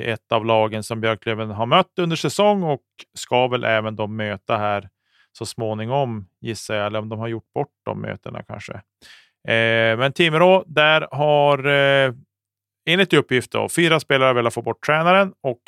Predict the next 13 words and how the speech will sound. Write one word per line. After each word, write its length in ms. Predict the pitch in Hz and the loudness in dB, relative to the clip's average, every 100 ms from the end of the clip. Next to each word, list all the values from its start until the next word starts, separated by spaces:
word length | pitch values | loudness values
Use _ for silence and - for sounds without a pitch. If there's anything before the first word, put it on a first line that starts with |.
| - | -6
då 140 | 117 | 0
även 360 | 117 110 110 110 | 0 0 -4 -6
lyckats 440 | 110 _ 127 120 | -8 _ -6 -6
på 100 | - | -8
något 160 | 113 101 | -10 -6
sätt 200 | 110 104 _ - _ _ _ _ - | -6 -6 _ -20 _ _ _ _ -8
efter 400 | 120 - - 113 | -8 -8 -10 -4
att, 200 | 110 104 _ - - _ _ _ _ - | -2 -2 _ -20 -20 _ _ _ _ -8
ah, 140 | 107 - _ _ - | -8 -8 _ _ 0
det 60 | |
har 140 | 147 151 | 2 4
varit 320 | 143 139 135 | 4 4 2
lite 540 | 135 123 - 120 117 | -2 0 2 4 2